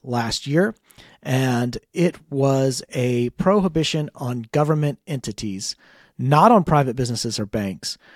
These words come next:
but it prohibited government from requiring private businesses or banks to boycott industries based on non-financial or non-fiduciary bases. So this is a free market bill. It's dealing with public money, and it's saying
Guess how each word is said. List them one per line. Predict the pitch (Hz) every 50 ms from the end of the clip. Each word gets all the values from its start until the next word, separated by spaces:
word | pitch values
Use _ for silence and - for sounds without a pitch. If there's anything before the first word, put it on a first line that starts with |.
| - _
but | - 151 147
it | 170 -
prohibited | - 165 151 - - 185 180 160 139 165 147 139 - - - 131 120 123
government | 127 160 156 196 196 196 151 107 95 92 - _ _ _
from | - - 156 147 139
requiring | 135 131 - - - 160 160 165 175 180 175 170 170 165 165 147
private | - - 156 151 151 147 139 117
businesses | 135 143 139 151 139 - - 156 135 127
or | 131 123
banks | 117 - 143 135 135 131 127 - -
to | - -
boycott | 113 - - 143 156 156 147 - - 151 147 -
industries | - 156 143 139 143 - - - 143 131 127 127 -
based | - - 139 135 139 - -
on | 135 127 123 123 123 120 113 131
non-financial | 131 135 143 156 151 - 147 143 127 113 117 120 - - 131 135 -
or | 131 123 123
non-fiduciary | 127 117 113 123 127 - 127 120 113 - - 123 113 110 113 117
bases. | - 175 180 190 165 - 117 85 -
So | - - 156 147
this | 139 175 226 - -
is | - - 180 180 170 -
a | - 156 147
free | - - - - 170 165 165
market | 156 143 143 135 - 135 - -
bill. | - 160 143 107 101 -
It's | 143 139 127 - -
dealing | - 160 160 156 151 143 127
with | 113 110 - - - - -
public | - 160 165 175 208 214 -
money, | - 156 139 131 131 135 135 - - - - - - - _ _
and | - 151 139 139
it's | 131 120 -
saying | - - 170 156 147 139 135 135 135 -